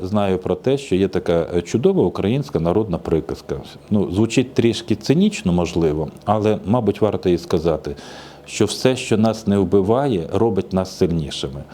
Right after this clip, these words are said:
Ми уже стали сильнішими. Звичайно, є втрати. Звичайно, є ті, які загинули. І вічна їм пам'ять, і вічна їм слава. Звичайно, є багато поранених і покалічених. Є багато покалічених доль. Але я глибоко переконаний, що Україна вистоїть.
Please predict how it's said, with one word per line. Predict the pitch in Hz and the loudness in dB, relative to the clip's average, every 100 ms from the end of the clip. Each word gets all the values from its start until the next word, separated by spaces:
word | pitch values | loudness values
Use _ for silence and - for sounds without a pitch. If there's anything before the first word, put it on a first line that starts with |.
| - - - - - - | -20 -20 -18 -18 -16 0
Ми | 107 117 | 0 2
уже | 107 98 110 113 | 2 2 2 0
стали | - 107 92 85 | 0 0 2 0
сильнішими. | - 92 85 85 76 76 82 | 0 0 2 -2 -4 -2 0
Звичайно, | 90 - 147 139 127 82 | 0 2 2 4 0 0
є | 90 98 | 2 2
втрати. | 104 - 87 76 - 71 - - - - | 2 0 0 0 -4 -10 -12 -20 -20 -12
Звичайно, | 76 87 92 - 123 120 101 | -6 -2 0 2 0 2 2
є | 92 101 95 | 2 2 0
ті, | - 110 | 2 2
які | 92 90 | 2 0
загинули. | 82 90 90 80 76 76 | 0 2 2 0 0 -2
І | 87 | 0
вічна | 90 95 95 | 0 0 -2
їм | 87 | -2
пам'ять, | 82 104 92 85 | 0 0 0 -2
і | 80 | 0
вічна | 85 - 80 | -2 -2 -4
їм | 78 | -4
слава. | - 78 76 69 69 - - - | -6 -2 -2 -2 -8 -16 -18 -6
Звичайно, | 90 90 123 120 | -4 2 2 4
є | 101 | 2
багато | 92 104 107 | 2 0 -2
поранених | 98 95 101 98 92 87 | -2 0 0 0 -2 -4
і | |
покалічених. | - - 90 82 73 - 71 | -6 -2 0 0 -2 -6 -2
Є | 87 | 0
багато | 95 110 104 | 2 0 -2
покалічених | 87 - 92 95 90 85 82 | -4 0 0 0 0 0 2
доль. | 78 71 69 - - - | 0 -2 -6 -14 -16 -14
Але | - 87 95 | 0 2 4
я | 101 | 2
глибоко | 110 110 127 117 | 2 2 0 -2
переконаний, | 98 95 - 95 85 80 | -2 -2 0 0 0 -6
що | - 92 | 0 0
Україна | 82 95 95 85 80 | 2 2 2 2 0
вистоїть. | 73 90 - - 101 131 | 2 0 2 0 0 0